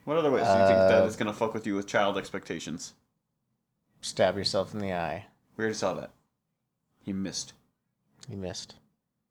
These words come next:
Speaker 1: Dude, these villagers going ham, though. They're like, "Fuck it. Throw down our lives, too, bitches."
Speaker 2: <laughs> Nami's got the stacks.
Speaker 1: Nami got the stacks, though. She got fucked up, too.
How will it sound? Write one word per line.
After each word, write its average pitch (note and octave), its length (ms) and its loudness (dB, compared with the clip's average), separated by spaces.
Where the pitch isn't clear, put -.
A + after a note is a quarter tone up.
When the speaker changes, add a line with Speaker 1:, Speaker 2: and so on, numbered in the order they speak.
Speaker 1:
Dude, A#2 200 0
these A2+ 100 -4
villagers A#2 400 4
going A2 220 0
ham, A#2 260 0
though. F2+ 220 -4
They're A2+ 120 2
like, G#2+ 200 2
"Fuck A#2+ 220 2
it. - 180 -6
Throw B2+ 120 4
down B2 180 6
our B2 140 4
lives, G#2+ 320 4
too, B2 240 4
bitches." A2 540 -4
Speaker 2:
<laughs> - 1900 -4
Nami's A2+ 400 2
got A#2 220 2
the A2+ 80 -6
stacks. - 760 -4
Speaker 1:
Nami B2+ 320 -4
got A3 180 0
the A#3 60 -6
stacks, C#4+ 540 2
though. A#2 760 2
She D#3+ 140 -4
got D#3 260 0
fucked D3 260 2
up, D3+ 220 6
too. C3 400 4